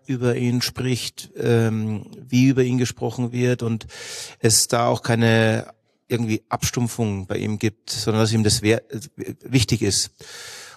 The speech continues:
Und ich, ich glaube jetzt nicht, dass er den kompletten Podcast gehört hat, das auf gar keinen Fall, das halte ich für ausgeschlossen. Aber ich glaube, er hat Feedbacks bekommen und, ähm, ich würde,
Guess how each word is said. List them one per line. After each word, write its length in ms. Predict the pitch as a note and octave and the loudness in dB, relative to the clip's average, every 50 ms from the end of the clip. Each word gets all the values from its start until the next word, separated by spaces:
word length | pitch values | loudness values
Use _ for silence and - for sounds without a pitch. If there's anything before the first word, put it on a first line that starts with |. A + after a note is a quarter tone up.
| _ _ | _ _
Und 360 | - A2+ A2 A2 A2 G#2+ - | 0 2 2 2 0 -2 -4
ich, 220 | - A#2+ A2 - - | -6 -8 -8 -4 -2
ich 180 | C3+ A#2+ - - _ _ _ _ _ - | -4 -4 -4 -6 _ _ _ _ _ -4
glaube 240 | - A2 A#2 A#2+ A#2+ | -2 0 0 0 0
jetzt 140 | G#2+ - | 0 -2
nicht, 200 | C3+ C3+ B2+ - | -2 -2 -2 -4
dass 160 | B2+ A#2+ A2 B2+ | -4 -4 -4 -4
er 260 | C3+ B2+ B2 B2 A#2+ | -4 -2 -2 -2 -2
den 140 | B2 A#2+ A2+ | -2 -4 -4
kompletten 380 | - A#2 A2+ B2 - - B2 | -2 0 0 0 0 0 0
Podcast 520 | G#2+ - D3 - - - C#3+ C#3 C3 - - | 0 0 -2 -2 -2 -2 0 0 0 -2 -2
gehört 280 | C#3+ C3 C3+ C#3 C3 | 0 0 0 0 2
hat, 360 | C#3 C3+ C3+ - C#3 - A2 | 0 -2 -2 -4 -8 -8 -6
das 140 | - B2 A#2 | -6 -4 -2
auf 160 | C3 A#2+ - | -4 -4 -2
gar 160 | - B2 B2+ - | 0 -2 -2 0
keinen 200 | - C#3+ C#3 C3+ | 0 -2 -2 0
Fall, 160 | - C#3+ C3+ | 0 -2 0
das 100 | B2+ A#2 | 0 2
halte 160 | B2 B2 B2 | 0 0 0
ich 60 | A#2 | 0
für 120 | - A#2 F#2+ | -2 0 0
ausgeschlossen. 720 | A#2 C3+ - - - C#3 - D3 C#3 C3 - E3 C#3+ C3 A2 - _ - - - - - - - - - - - - _ _ _ _ | 0 -2 -2 -2 -4 -4 -2 0 -2 0 -2 -4 -6 -8 -10 -14 _ -20 -20 -20 -20 -20 -20 -20 -20 -20 -20 -20 -20 _ _ _ _
Aber 180 | - A#2 A#2+ C3 | -2 0 2 2
ich 100 | B2+ A#2+ | 2 2
glaube, 320 | - C3+ C3 C#3+ D3+ D3+ | 2 2 2 4 4 4
er 60 | C#3+ | 4
hat 160 | C#3+ C#3 - - - | 4 2 -2 -6 -10
Feedbacks 680 | - - D#3 D#3 - - A#2+ G#2 - - - - - - - _ _ _ _ _ - | -4 -4 -4 -2 0 -2 -2 -2 -2 -4 -4 -6 -6 -8 -14 _ _ _ _ _ -6
bekommen 600 | A#2+ - - B2+ B2 C3+ C#3+ D3 D3+ D3+ B2 - - _ _ _ _ - | -6 -2 0 2 2 4 2 2 0 -2 -8 -12 -18 _ _ _ _ -2
und, 580 | B2 A#2+ A#2 A#2 A#2 A#2 A#2 A2+ - - - - | 0 2 2 2 2 0 -2 -4 -4 -8 -4 -2
ähm, 520 | A#2 A#2+ A#2 A#2 A2+ A2+ A2 A2 A2 A2 | 0 2 2 2 2 0 0 -2 -4 -4
ich 240 | - A#2+ C3 A2+ G#2+ | -4 -4 -4 -2 0
würde, 540 | C#3+ C#3 C3+ B2+ B2+ B2+ B2 A#2+ A#2 G#2+ - | 4 4 6 6 6 6 6 6 4 2 -2